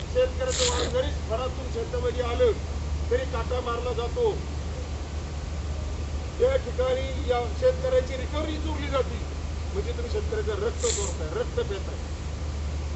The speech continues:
कशासाठी तुम्ही शे-, शे-, रिकव्हरी चोरीता? आज आपल्या पंचकृषीमध्ये अठरा, अठरा, सतरा, सतरा महिन्याची अडचणी ऊस आहेत,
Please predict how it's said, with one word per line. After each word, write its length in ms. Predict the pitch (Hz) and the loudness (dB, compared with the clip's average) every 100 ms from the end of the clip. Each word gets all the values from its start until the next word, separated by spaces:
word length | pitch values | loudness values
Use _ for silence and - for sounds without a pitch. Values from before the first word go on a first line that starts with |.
| - | -2
कशासाठी 400 | - 339 330 311 | -2 0 0 0
तुम्ही 200 | 311 330 | 0 -2
शे-, 160 | 254 247 | 0 0
शे-, 200 | - 233 | 0 0
रिकव्हरी 520 | 466 - 226 - - 190 - | 0 0 2 2 -2 -2 -2
चोरीता? 260 | - 185 160 - - - - | 0 0 0 -2 -2 -2 0
आज 120 | 247 | 2
आपल्या 280 | 175 - 269 | 2 2 0
पंचकृषीमध्ये 760 | 262 262 - - - 523 247 254 | 2 0 0 -2 -2 0 2 2
अठरा, 320 | 240 - - | 0 0 0
अठरा, 220 | 240 - | 0 -2
सतरा, 240 | - - | -2 0
सतरा 300 | 170 - 170 | 0 0 0
महिन्याची 260 | 170 165 - | 0 0 -2
अडचणी 380 | 147 - - - | -2 -2 -2 -2
ऊस 120 | - | 2
आहेत, 140 | 254 | 2